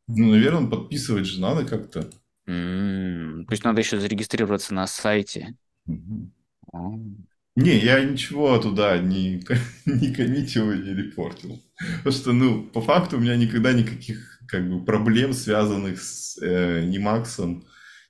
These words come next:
Speaker 1: не было. Единственное, я как-то раз смотрел, э,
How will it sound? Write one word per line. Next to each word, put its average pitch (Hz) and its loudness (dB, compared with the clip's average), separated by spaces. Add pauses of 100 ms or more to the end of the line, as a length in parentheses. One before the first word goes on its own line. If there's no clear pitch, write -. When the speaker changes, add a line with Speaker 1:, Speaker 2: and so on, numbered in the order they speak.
Speaker 1:
не 127 4
было. 117 2
Единственное, 107 0
я 113 -2
как-то 113 -4
раз 110 2 (420)
смотрел, 110 2
э, 95 -4